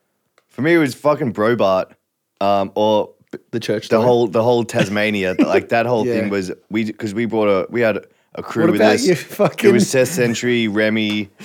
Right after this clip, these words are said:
Speaker 1: us.
Speaker 2: What?
Speaker 1: Um,
Speaker 2: Seth Sentry?
Speaker 1: Yeah, um, and we brought an entourage
Speaker 2: This
Speaker 1: with
Speaker 2: guy,
Speaker 1: us.
Speaker 2: is this guy famous?
Speaker 3: Yeah.
Speaker 1: And it was the first night, I just remember from rolling in and we were like, "Fuck, we had no weed. Let's find someone to get high."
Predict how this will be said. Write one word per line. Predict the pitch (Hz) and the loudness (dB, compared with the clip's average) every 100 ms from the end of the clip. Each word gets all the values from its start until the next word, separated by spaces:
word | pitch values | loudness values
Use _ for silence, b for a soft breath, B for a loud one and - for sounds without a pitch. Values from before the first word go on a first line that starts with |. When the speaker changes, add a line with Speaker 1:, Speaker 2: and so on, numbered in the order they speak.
| - | -2
Speaker 1:
us. | 101 107 107 - | 2 2 0 -2
Speaker 2:
What? | 123 - - _ - | -2 -2 -6 _ -4
Speaker 1:
Um, | 98 98 98 | 0 0 0
Speaker 2:
Seth | 95 147 | 0 -2
Sentry? | 247 233 151 - _ | -2 -4 -6 -8 _
Speaker 1:
Yeah, | - 110 104 104 - - | -2 0 2 0 -4 -4
um, | 104 104 101 104 | -2 0 -2 -2
and | 117 120 | -2 0
we | - | 0
brought | 139 123 | 0 0
an | |
entourage | 113 113 123 113 110 | 0 -2 -2 -2 0
Speaker 2:
This | 110 | 0
Speaker 1:
with | 110 | 0
Speaker 2:
guy, | |
Speaker 1:
us. | 113 143 | 0 -4
Speaker 2:
is | 180 | -10
this | 220 - - | -12 -10 -6
guy | 160 | -4
famous? | 135 139 233 - _ - | -2 -4 -6 -12 _ -12
Speaker 3:
Yeah. | 214 131 120 - | -4 -2 -2 -2
Speaker 1:
And | 131 | 0
it | 135 | 0
was | 139 139 123 | 2 0 0
the | 139 | -4
first | 123 160 175 160 117 | -2 2 4 2 2
night, | 123 127 110 - | 2 2 0 -4
I | - | -6
just | 120 117 | -4 -2
remember | 127 127 120 - | -2 0 -2 -2
from | 120 117 | -2 2
rolling | 131 143 131 | 2 2 2
in | 120 113 107 | 0 0 -2
and | 113 | -2
we | 110 | 0
were | 110 | 2
like, | 107 101 | 0 0
"Fuck, | 117 113 | -6 -6
we | 117 120 | -2 -2
had | 117 | 0
no | 113 | -2
weed. | 92 104 104 104 | -2 -2 -2 -2
Let's | 104 98 | -2 -4
find | 117 117 | -4 -4
someone | 110 110 | -4 -6
to | 104 | -4
get | 101 | -4
high." | 101 101 104 101 | -2 0 2 0